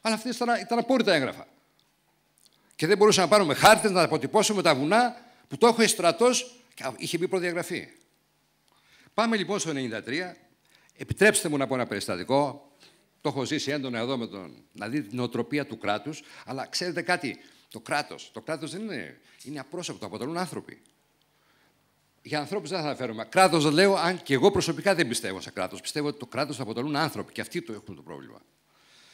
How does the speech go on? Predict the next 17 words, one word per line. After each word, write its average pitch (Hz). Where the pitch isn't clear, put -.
Τον 131
Ιούνιο 202
του 175
ενενήντα 135
τρία 120
συνεδρίασε 156
το, 135
το 123
Συμβούλιο 143
του 131
εσουρού, 117
τότε, -
με 117
σαράντα 113
ένα 143
αιτήσεις 139
καναλιών. 104